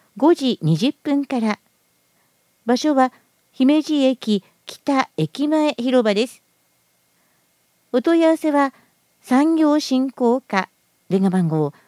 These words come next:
二二一の二五九七番です。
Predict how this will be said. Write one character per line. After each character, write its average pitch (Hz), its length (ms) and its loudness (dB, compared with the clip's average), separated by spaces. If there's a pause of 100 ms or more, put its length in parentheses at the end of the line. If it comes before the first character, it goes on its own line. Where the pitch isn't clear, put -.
(400)
二 269 520 4
二 254 520 4
一 294 460 -6
の 247 260 2 (400)
二 240 640 6
五 185 540 6
九 277 440 0
七 277 540 0
番 196 240 0
で 202 140 -2
す。 - 220 -20